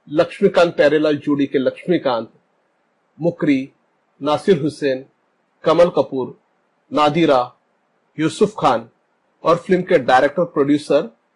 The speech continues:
मनमोहन देसाई। भगवान सभी के आत्मा को शांति प्रदान करे। दोस्तों, इस वीडियो में बस इतना ही। जैसे कि हमने पहले बताया था, वीडियो की लंबाई को ध्यान में रखते हुए हमने इस वीडियो को दो पार्ट्स में बनाया है। ये वीडियो का second part था।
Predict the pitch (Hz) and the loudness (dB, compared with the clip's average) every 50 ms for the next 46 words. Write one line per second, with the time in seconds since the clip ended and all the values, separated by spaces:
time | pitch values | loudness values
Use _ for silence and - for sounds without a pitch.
0 | _ - 143 151 151 156 156 143 - 160 143 120 123 - - 135 110 95 95 - | _ -10 -4 -4 -2 -2 -2 -4 -4 -4 -4 -4 -4 -4 -4 -6 -6 -6 -6 -12
1 | _ _ _ _ _ _ _ - 120 127 139 139 143 170 175 175 - - 170 147 | _ _ _ _ _ _ _ -16 -10 -8 -4 0 2 4 4 2 2 0 -2 0
2 | 151 156 151 - 175 151 165 - - - 143 135 - 190 - - 151 123 123 - | -2 -2 0 2 2 4 2 0 -2 -4 -6 -4 -4 -6 -6 -4 -4 -4 -4 -4
3 | 156 - - 127 113 117 113 110 - 107 98 95 - - _ _ _ _ _ _ | -6 -4 -2 -2 -2 -4 -6 -6 -6 -8 -8 -8 -10 -16 _ _ _ _ _ _
4 | _ _ _ _ _ _ - 143 165 170 165 - - 254 294 311 - _ _ _ | _ _ _ _ _ _ -6 -2 -2 -2 -2 0 0 0 0 0 -2 _ _ _
5 | _ _ - 202 202 - - 170 170 160 170 170 185 175 147 170 165 - 147 - | _ _ -8 -8 -8 -6 -4 -2 0 0 0 0 0 0 -2 -2 -4 -6 -16 -16
6 | - 143 - - - 127 120 - _ _ _ _ - 143 - 170 165 165 - 220 | -10 -8 -8 -8 -8 -10 -16 -20 _ _ _ _ -12 -4 0 0 0 0 0 -4
7 | - 240 196 180 175 175 170 - 156 135 131 139 127 120 107 - 120 120 120 120 | -2 -2 -2 0 2 0 0 0 0 0 0 -2 -4 -6 -6 -6 -6 -6 -8 -8
8 | - - 165 233 247 160 143 143 139 156 170 170 - 190 151 139 123 123 123 151 | -8 -8 -6 -6 -6 -6 -8 -6 -6 -4 -6 -4 -4 -4 -2 -4 -4 -2 -4 -6
9 | 175 175 - 185 - - - 135 151 165 180 180 147 127 - - - 151 135 - | -4 -4 -6 -8 -8 -8 -8 -6 -4 -2 0 0 0 0 -2 -6 -8 -8 -6 -6
10 | 147 196 262 - _ _ _ _ - 165 156 156 165 180 185 180 - 147 139 147 | -6 -6 -6 -8 _ _ _ _ -6 -4 -2 -2 0 -2 -2 -4 -6 -8 -6 -6
11 | 156 - 202 180 143 151 156 151 - 131 123 - - - 165 - 120 113 117 113 | -4 -4 -4 -4 -4 -6 -6 -4 -2 -4 -4 -4 -4 -6 -4 -4 -4 -6 -8 -8
12 | 113 107 - - 104 - _ _ _ _ _ - 147 196 240 208 175 165 139 160 | -10 -10 -12 -14 -18 -20 _ _ _ _ _ -6 -2 0 0 0 0 -2 0 0
13 | 180 - 269 262 - - - - 214 208 202 - 131 117 - _ - - | 0 0 -2 -4 -4 -6 -4 -4 -4 -4 -2 -2 -4 -4 -4 _ -18 -16